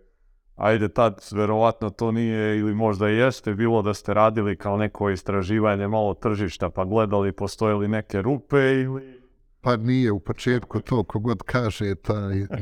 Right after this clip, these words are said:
Speaker 2: ne govori istinu. U samim početcima vodi vas instinkt, onaj, i želja, energija, pozitivna energija, optimizam i instinkt. A, i ako pogriješite, u startu nemate šta izgubiti,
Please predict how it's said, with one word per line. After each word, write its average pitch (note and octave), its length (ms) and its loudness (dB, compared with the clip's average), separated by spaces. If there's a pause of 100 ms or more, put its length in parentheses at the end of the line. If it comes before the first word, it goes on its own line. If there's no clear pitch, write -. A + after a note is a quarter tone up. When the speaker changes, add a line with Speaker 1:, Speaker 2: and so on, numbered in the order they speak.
(100)
Speaker 2:
ne A2 140 -4
govori A2 320 0
istinu. F#2+ 420 -4 (580)
U G2+ 160 -4
samim A#2 380 0
početcima A2+ 800 -2
vodi A2 460 0
vas G#2 400 -4
instinkt, - 460 -6 (760)
onaj, G2 840 -2
i A2 80 -2
želja, A2 400 0 (260)
energija, G#2+ 560 0
pozitivna G#2 540 -2
energija, A#2 580 -2
optimizam A2 760 0
i G#2+ 100 0
instinkt. - 360 -6 (640)
A, F#2+ 520 -2 (180)
i G#2+ 280 0
ako G#2+ 240 -4
pogriješite, A#2+ 1080 0
u A#2 60 -8
startu A#2+ 480 -2
nemate A2+ 340 -2
šta - 180 0
izgubiti, F#2 440 -6